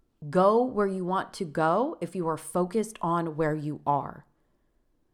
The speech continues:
Wherever that is. And I'm not saying that you have to be completely destitute to do this. I am saying, like, whenever you want to get into a new level in your life, whatever that is, like, you're doing good, but you want to do great. You're doing great, but you want to do phenomenal. You're doing phenomenal, but you want to do, like,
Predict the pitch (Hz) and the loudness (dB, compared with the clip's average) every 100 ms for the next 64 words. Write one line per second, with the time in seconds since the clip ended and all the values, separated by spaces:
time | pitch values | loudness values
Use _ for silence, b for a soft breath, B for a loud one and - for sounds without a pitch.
0 | _ _ _ _ _ _ _ - 156 165 | _ _ _ _ _ _ _ -14 -6 4
1 | 202 226 220 202 190 202 175 165 160 190 | 6 6 6 2 2 0 4 4 4 2
2 | 160 - - 180 190 226 226 - 202 226 | 0 -2 -4 -2 2 2 0 -2 -2 0
3 | 175 180 180 185 185 170 170 226 190 156 | -2 -2 -4 -6 -8 -8 -8 -6 -4 -2
4 | 185 - 160 156 156 180 185 147 - 202 | -2 -4 -12 -12 -8 -4 -2 -4 -2 -2
5 | 294 226 226 208 185 - 156 170 214 262 | 0 0 0 0 -2 -6 -8 0 2 2
6 | 254 254 240 294 214 190 170 - - 165 | 2 0 2 0 0 0 0 0 -4 -4
7 | 170 160 - 160 160 160 147 160 160 160 | -4 -8 -6 -6 -4 -4 -2 -2 -2 -2
8 | 156 147 151 - 127 - 220 - 240 240 | -2 -4 -6 -6 -10 2 6 6 6 4
9 | 240 214 208 269 156 175 160 - B B | 6 6 6 4 2 0 0 -10 B B
10 | 208 262 277 277 226 311 226 254 247 254 | 2 6 6 6 6 6 6 4 6 6
11 | 262 214 226 240 254 196 254 269 311 220 | 6 4 2 4 4 4 0 2 0 2
12 | 247 294 - 214 269 294 247 220 226 208 | 2 2 0 -2 2 4 4 0 0 6
13 | 226 254 175 233 277 339 254 220 247 294 | 6 6 4 4 4 2 2 6 8 8
14 | 226 208 208 302 302 247 233 262 226 185 | 4 2 2 4 4 4 2 4 4 2